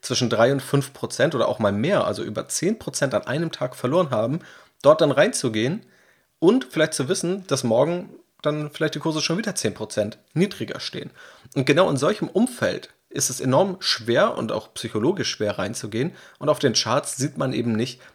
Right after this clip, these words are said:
diese ganze psychologische Komponente. Und der andere Punkt ist eben der Survivorship Bias.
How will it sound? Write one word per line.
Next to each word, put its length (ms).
diese 160
ganze 240
psychologische 600
Komponente. 680
Und 140
der 80
andere 240
Punkt 300
ist 140
eben 140
der 100
Survivorship 680
Bias. 440